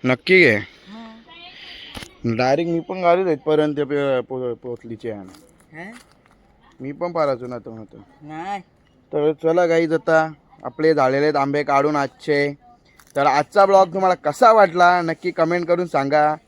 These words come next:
Speaker 1: आणि आमच्या बागेमधले हापूस आंबे कसे वाटले ते पण कमेंट करून सांगा. आणि आपल्या चॅनलला सबस्क्राईब करा गाईज,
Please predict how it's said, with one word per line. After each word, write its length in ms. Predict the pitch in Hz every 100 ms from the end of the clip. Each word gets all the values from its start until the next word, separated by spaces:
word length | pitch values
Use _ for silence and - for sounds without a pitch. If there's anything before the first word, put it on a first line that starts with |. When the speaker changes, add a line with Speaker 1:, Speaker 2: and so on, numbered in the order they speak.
| -
Speaker 1:
आणि 160 | 139 156
आमच्या 340 | 147 147 165
बागेमधले 580 | 151 143 151 175 180 185
हापूस 480 | 131 113 - 190 170
आंबे 320 | 135 143 233
कसे 300 | 240 226 226
वाटले 540 | 196 170 165 160 156 - _ _ _ -
ते 140 | 190
पण 200 | 220 247
कमेंट 320 | 220 214 214
करून 340 | 196 175 196 190
सांगा. 540 | 180 135 139 143 143 147 _ _ - -
आणि 240 | - 131 156
आपल्या 340 | 151 156 175
चॅनलला 340 | 165 147 165 180
सबस्क्राईब 500 | 143 117 - 180 180
करा 240 | 165 151
गाईज, 520 | 139 131 131 135 131